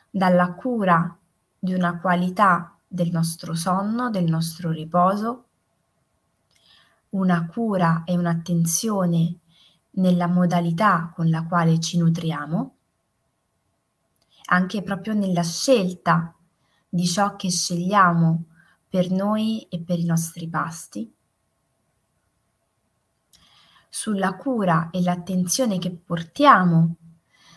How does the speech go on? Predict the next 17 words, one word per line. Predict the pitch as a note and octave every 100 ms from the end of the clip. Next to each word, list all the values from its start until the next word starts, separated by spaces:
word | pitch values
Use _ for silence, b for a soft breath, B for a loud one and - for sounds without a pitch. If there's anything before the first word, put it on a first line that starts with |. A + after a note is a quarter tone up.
| b
nella, | G#3 G3+ G#3 G#3+ G#3+ G#3+ G#3+ G#3 - -
mm, | F3 E3+ D#3+ D#3+ D#3 D#3 D#3 D3+ E3+ F3 E3+ E3+ _ _ _ _ _ _ _ _ - -
gestione | F#3+ G3+ E3+ - - C#4+ G3+ F3 E3+ E3
del | - F3+
nostro | F3 F3+ - F#3
corpo | F3+ A3 A#3 - - B3+ A#3+
dal | F3+ F3
punto | G#3+ G#3 - F#3+
di | F#3
vista | F#3+ G#3+ - - - - B B B B B
anche, | F#3+ F#3+ G3 - G#3+ G#3 G#3 B B B B -
ehm, | F3 D#3+ D#3 D#3 D#3+ D3+ D3+ D3+ D3+ D#3 E3+ - _ _ _ _ _ - _ _ _ _ _ -
del | F#3 G3+ -
come | - - B3+ G3 F3+ E3+ F3 _ _
facciamo | - F3+ - F3 E3+
le | E3+ E3
cose. | - - E3 E3